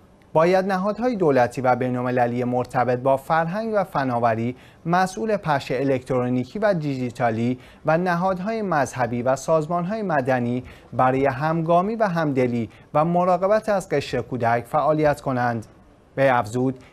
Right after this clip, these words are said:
«این جشنوارهٔ فرهنگی و نمایشی یکی از فعالیت‌های آموزشی و روانشناختی هدفمند است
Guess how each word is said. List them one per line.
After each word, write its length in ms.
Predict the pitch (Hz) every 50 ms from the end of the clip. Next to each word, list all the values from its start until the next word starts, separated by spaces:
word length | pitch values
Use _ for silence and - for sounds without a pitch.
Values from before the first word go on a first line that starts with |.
| - -
«این 180 | 156 143 139 127
جشنوارهٔ 520 | 143 147 156 151 - - 185 196 226 240
فرهنگی 540 | 226 - 190 175 165 147 143 139 135 123 127
و 140 | 123 131 131
نمایشی 640 | 131 131 127 127 123 117 113 101 - 127 123 131 127 - - - -
یکی 260 | 135 139 139 139 -
از 200 | 151 156 156 -
فعالیت‌های 720 | - 175 165 156 175 180 185 190 190 190 190 - 226 233 220
آموزشی 640 | 185 170 160 151 143 135 123 131 127 127 - 139 120
و 60 | 127
روانشناختی 920 | 127 123 127 127 127 131 127 120 - 139 135 127 127 123 110 - 131 123
هدفمند 720 | 117 110 127 135 135 147 143 139 - - 156 147 143 139 135
است 300 | 131 123 117 - -